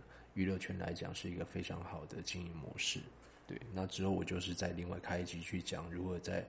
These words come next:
网络上面建构自己的自营媒体，以及如何将自己的品牌推广给厂商客户，让工作机会自己来找你，而不需要我们像我们经纪圈一样，还要自己去推演员、艺人出去给客户。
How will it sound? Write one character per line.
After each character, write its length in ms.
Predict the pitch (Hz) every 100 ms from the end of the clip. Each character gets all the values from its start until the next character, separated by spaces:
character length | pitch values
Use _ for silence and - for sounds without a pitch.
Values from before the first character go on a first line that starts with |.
| -
网 160 | 107
络 160 | 120 131
上 220 | - 123
面 160 | 123 117
建 200 | 139 120
构 160 | 120
自 160 | 117 131
己 200 | - 82
的 100 | 85
自 240 | - 113
营 140 | 95 90
媒 180 | 85
体， 260 | 95 - 92 -
以 100 | 95
及 220 | - 95
如 180 | 98 101
何 220 | - 101
将 240 | - 101
自 140 | 110 104
己 60 |
的 120 | 92 90
品 300 | - 95 90
牌 240 | - 85 87
推 200 | - 98
广 260 | - 85 98
给 260 | 87 80 85
厂 160 | - 85 87
商 260 | - 87
客 240 | 95 - 92
户， 240 | - 87 - - - - - -
让 260 | 117 98 -
工 180 | 107 110
作 180 | 113
机 220 | 104 - 90
会 160 | 98
自 140 | - 95
己 160 | -
来 120 | 80 82
找 300 | - 80 87
你， 160 | 82 -
而 60 | 92
不 100 | -
需 220 | - -
要 140 | 95 95 -
我 80 | -
们 160 | 87 80
像 160 | -
我 60 | 90
们 180 | 82 80
经 160 | -
纪 160 | 90 92
圈 240 | - 90
一 40 | 90
样， 180 | 90 87
还 120 | 90 90
要 100 | 90
自 200 | - 92
己 120 | 85
去 220 | 82 - -
推 240 | - 92
演 280 | 95 90 80
员、 140 | 82 73 -
艺 160 | 95
人 140 | 78 71 85
出 120 | -
去 100 | 90
给 180 | - -
客 200 | - 90 -
户。 100 | -